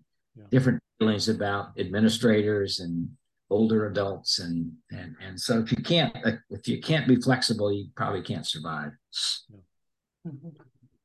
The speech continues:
Speaker 1: Well, I'd love to get you, you've spent all this time,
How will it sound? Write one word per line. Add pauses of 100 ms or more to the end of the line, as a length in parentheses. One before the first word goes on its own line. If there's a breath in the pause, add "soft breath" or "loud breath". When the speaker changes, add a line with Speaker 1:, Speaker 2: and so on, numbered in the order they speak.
(460)
Speaker 1:
Well,
I'd
love
to (560)
get
you,
you've
spent
all
this
time,